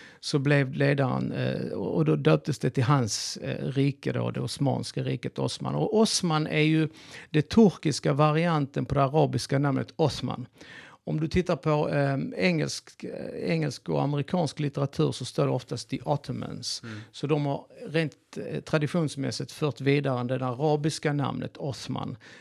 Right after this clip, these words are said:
Speaker 1: Medan i Sverige och vissa andra länder så har man så att säga hållit sig närmare originalet genom det turkiska varianten på namnet Osman. Och därför,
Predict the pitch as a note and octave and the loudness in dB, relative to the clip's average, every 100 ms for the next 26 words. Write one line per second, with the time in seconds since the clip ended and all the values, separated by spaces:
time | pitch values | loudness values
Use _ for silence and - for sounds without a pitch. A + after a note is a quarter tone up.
0 | - C#3 C#3 C3+ C#3 B2+ - E3+ F3 D#3 | -8 -2 0 0 0 -2 -2 2 4 4
1 | D#3 D#3 D#3+ D#3 D#3 D3+ - C#3+ B2+ C#3 | 2 2 0 0 0 -2 0 -2 0 2
2 | E3 D3+ C#3 - A#2+ C3+ C3+ C3+ C3+ C#3+ | 2 0 -2 -2 -2 0 0 0 -2 -4
3 | C3+ D3 B2+ C#3+ B2+ C3+ C3 C3+ C3+ C3+ | -2 -2 0 -2 -2 -2 0 0 0 -2
4 | B2+ B2 B2 - - - D3+ B2+ C3 C3 | -2 -4 -6 -10 -20 -8 -4 0 2 2
5 | B2 A#2+ A#2+ - B2+ B2 A#2+ A#2 - F#3+ | 2 0 -4 -4 -4 -4 -4 4 8 8
6 | - D3 - C3+ C3 B2+ C3+ B2 A2+ A#2 | 6 -4 0 0 2 2 2 0 -4 -6
7 | A2+ A#2 - - - D3 B2+ - - - | -6 -6 -6 -8 -8 -4 -2 -4 -4 -6
8 | - B2 C3 - - | -6 -6 -6 -6 -12